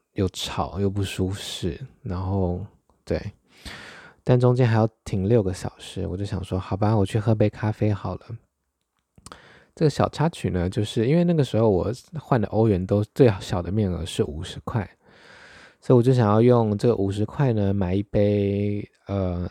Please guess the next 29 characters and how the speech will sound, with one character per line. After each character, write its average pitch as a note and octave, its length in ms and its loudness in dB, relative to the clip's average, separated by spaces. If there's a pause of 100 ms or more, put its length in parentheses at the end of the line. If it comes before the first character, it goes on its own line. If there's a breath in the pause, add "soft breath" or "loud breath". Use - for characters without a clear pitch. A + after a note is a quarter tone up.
(100)
Starbucks G#2 580 -2
的 F#2+ 120 -6
咖 G2 200 -4
啡。 G2 320 -6 (760)
我 G#2+ 120 0
记 C3+ 100 0
得 C#3 60 4
那 C3+ 140 2
杯 B2+ 120 0
咖 B2+ 200 0
啡 C3 160 0
好 A2+ 180 -2
像 G2+ 120 2
是 A#2+ 140 -4
四 B2 300 0
欧 A2 220 4
元 - 160 -2
吧， F2 100 -4
还 F#2+ 140 -4
是 A2 100 -4
五 F2 160 -2
欧 F#2 200 -2
元， E2+ 140 -4
我 E2+ 60 -4
有 F2+ 80 -2
点 F2 140 -6
忘 F2 240 -4
记 - 160 -14
了。 - 80 -14